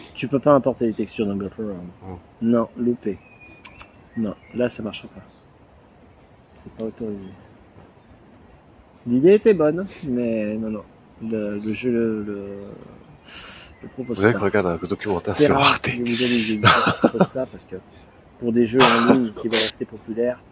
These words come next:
Speaker 1: t'as vite fait d'avoir des détournements avec des gars tordus.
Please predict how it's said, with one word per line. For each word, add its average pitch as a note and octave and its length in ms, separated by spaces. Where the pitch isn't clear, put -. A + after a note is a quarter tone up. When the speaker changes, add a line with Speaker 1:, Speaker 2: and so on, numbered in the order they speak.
Speaker 1:
t'as A2 520
vite A2 460
fait B2 140
d'avoir G#2+ 220
des G#2+ 100
détournements G#2+ 680
avec G2+ 240
des F#2+ 140
gars F#2+ 160
tordus. F#2 220